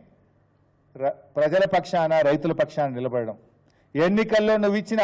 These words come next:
ఆరు గ్యారంటీలు, ఎన్నికల్లో నువ్వు ఇచ్చిన అన్ని హామీలు అమలయ్యేదాకా బీఆర్ఎస్ పార్టీ రైతుల పక్షాన నిరంతరం పోరాడుతూనే ఉంటది. నీదంతా కూడా ఉత్త మాటలు తప్ప నీది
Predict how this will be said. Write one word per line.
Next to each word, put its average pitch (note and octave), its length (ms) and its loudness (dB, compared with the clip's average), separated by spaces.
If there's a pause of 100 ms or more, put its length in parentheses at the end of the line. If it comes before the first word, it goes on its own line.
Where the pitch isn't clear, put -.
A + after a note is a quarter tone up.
(100)
ఆరు G#3 220 2
గ్యారంటీలు, G#3 560 2 (680)
ఎన్నికల్లో A3 600 2 (100)
నువ్వు G3+ 180 0
ఇచ్చిన A3+ 240 -2 (640)
అన్ని G#3+ 320 2 (100)
హామీలు A#3 400 4
అమలయ్యేదాకా G#3 600 2 (440)
బీఆర్ఎస్ F#3+ 520 2
పార్టీ F3 300 2 (520)
రైతుల F3+ 280 2 (100)
పక్షాన F3 340 0 (460)
నిరంతరం E3 460 2 (340)
పోరాడుతూనే E3 580 2
ఉంటది. G3+ 260 0 (500)
నీదంతా D#3+ 520 2
కూడా G3+ 160 4 (560)
ఉత్త C#3+ 120 -2 (380)
మాటలు G3+ 420 2
తప్ప F#3+ 180 2 (600)
నీది D#3 160 0